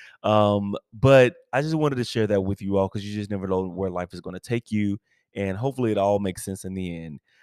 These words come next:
My hope is that you continue to enjoy this summer, continue to live it up, feel revived.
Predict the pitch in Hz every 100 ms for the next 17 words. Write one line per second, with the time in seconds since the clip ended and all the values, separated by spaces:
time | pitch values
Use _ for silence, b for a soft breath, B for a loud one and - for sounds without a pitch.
0 | b - 101 98 120 127 123 101 107 101
1 | 95 101 107 117 107 98 95 95 127 139
2 | 123 113 - 160 156 156 151 139 117 120
3 | 107 101 95 107 110 104 104 104 - _
4 | - 110 101 95 95 95 92 92 95